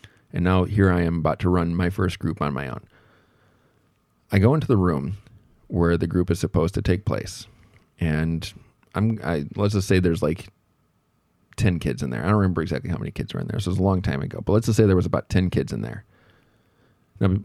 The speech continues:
they have just transitioned from a, one activity. I think these kids were coming back from their recreation time. So they'd been in, in the gym. The facility had a gym with, you know,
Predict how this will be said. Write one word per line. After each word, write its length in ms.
they 180
have 160
just 180
transitioned 680
from 600
a, 120
one 420
activity. 720
I 80
think 180
these 200
kids 200
were 120
coming 540
back 340
from 320
their 160
recreation 520
time. 160
So 80
they'd 140
been 160
in, 220
in 180
the 80
gym. 400
The 80
facility 340
had 100
a 60
gym 300
with, 160
you 100
know, 240